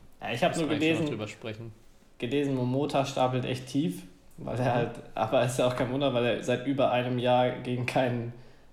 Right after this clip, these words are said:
Speaker 1: äh, nicht-japanischen Spieler mehr gespielt hat. Ähm, aber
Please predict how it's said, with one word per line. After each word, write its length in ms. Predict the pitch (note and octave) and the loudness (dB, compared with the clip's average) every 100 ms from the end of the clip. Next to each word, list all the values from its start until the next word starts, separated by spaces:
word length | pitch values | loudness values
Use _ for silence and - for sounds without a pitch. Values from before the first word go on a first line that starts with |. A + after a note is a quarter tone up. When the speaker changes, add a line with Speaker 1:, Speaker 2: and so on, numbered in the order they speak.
| - | -18
Speaker 1:
äh, 880 | - A2 A2 A2 A2 G#2+ G#2+ A2 A2 | -10 -6 -4 -4 -4 -4 -4 -4 -4
nicht-japanischen 760 | A#2 C3+ - B2+ B2+ B2+ B2 C3 | -4 -4 0 0 2 2 2 -2
Spieler 340 | - D3+ C#3 | -4 0 0
mehr 160 | B2 A2+ | 2 -2
gespielt 360 | A2 - B2 | -4 -4 -4
hat. 220 | C3+ D3+ - - - - _ - - - | -2 -4 -8 -20 -20 -20 _ -20 -20 -8
Ähm, 480 | A#2 A#2 A2+ A2+ A2+ - - - - - _ - - - - - - | -6 -4 -4 -6 -10 -16 -20 -20 -20 -20 _ -20 -20 -20 -20 -20 -10
aber 720 | A2+ G#2 A2+ A2 A2 A#2 | -8 -6 -4 -4 -4 -8